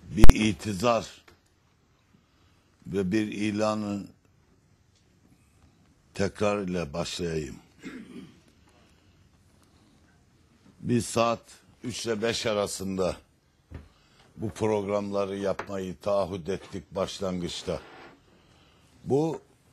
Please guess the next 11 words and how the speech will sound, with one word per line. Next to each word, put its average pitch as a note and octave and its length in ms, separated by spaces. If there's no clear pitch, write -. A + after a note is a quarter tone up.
ikindi A#2+ 420
namazıyla A#2 760
akşam A#2+ 460
namazı G#2+ 420
arasına G2+ 640
denk G#2 240
getirmek G#2+ 560
maksadıylaydı. F2 1000
Günler A2+ 360
yavaş A2+ 460
yavaş G#2+ 480